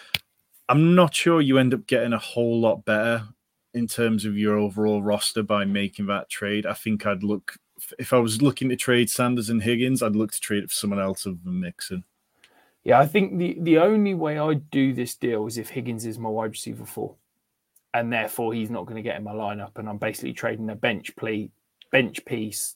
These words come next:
Speaker 2: to upgrade on Sanders. I'd do that. But if Higgins is one of my top three wide receivers,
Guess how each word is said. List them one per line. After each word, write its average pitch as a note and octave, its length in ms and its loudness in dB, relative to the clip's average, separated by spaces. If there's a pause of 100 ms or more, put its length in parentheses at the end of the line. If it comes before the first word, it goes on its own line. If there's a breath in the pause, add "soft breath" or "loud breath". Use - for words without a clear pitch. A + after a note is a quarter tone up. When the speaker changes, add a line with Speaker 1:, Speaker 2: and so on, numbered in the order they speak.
(120)
Speaker 2:
to A#2 120 -4
upgrade A2 420 -4
on A2 140 -10
Sanders. G2 460 -6
I'd G#2+ 200 -4
do B2 200 0
that. F#2+ 320 2
But G2+ 100 -4
if - 240 -6
Higgins D3+ 420 2
is B2+ 220 0
one B2+ 240 -2
of B2 80 0
my A#2+ 80 -2
top - 300 -4
three A#2 340 -4
wide A2 260 -4
receivers, A2 640 -4